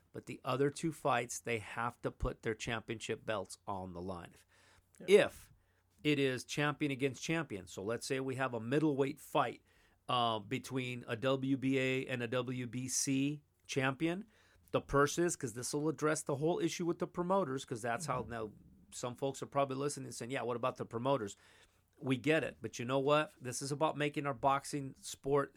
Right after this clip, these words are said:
Speaker 1: uh, the, the sport of kings it should be. S-, the purses are split forty and forty,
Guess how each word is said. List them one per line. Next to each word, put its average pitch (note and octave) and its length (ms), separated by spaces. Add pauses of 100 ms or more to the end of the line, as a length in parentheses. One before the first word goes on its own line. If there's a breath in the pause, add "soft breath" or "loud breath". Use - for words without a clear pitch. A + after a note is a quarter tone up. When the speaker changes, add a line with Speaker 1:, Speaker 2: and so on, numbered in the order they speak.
Speaker 1:
uh, B2 240
the, A#2 180
the A2 100
sport C#3 260
of - 60
kings C3+ 260
it G#2+ 80
should D3 280
be. A2+ 200 (960 soft breath)
S-, - 220 (120)
the A#2+ 120
purses C3 480
are B2 80
split B2 520
forty C3 640
and B2 160
forty, C3 460